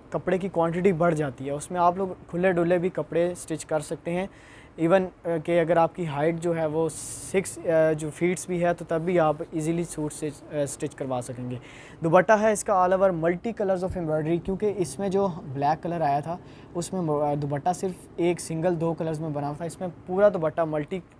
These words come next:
कलर्स में है और पूरा दुपट्टा ढाई मीटर के, अ,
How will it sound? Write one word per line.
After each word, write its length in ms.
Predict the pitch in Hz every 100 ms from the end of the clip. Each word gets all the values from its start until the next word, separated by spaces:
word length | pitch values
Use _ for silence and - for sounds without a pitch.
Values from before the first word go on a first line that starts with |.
| -
कलर्स 260 | 170 180 175
में 120 | 180
है 180 | 190 196 - - - -
और 180 | 160 180
पूरा 360 | 196 208 226
दुपट्टा 360 | 190 165 160 180
ढाई 300 | 156 160 185
मीटर 300 | 185 165 185
के, 360 | 185 180
अ, 40 | 185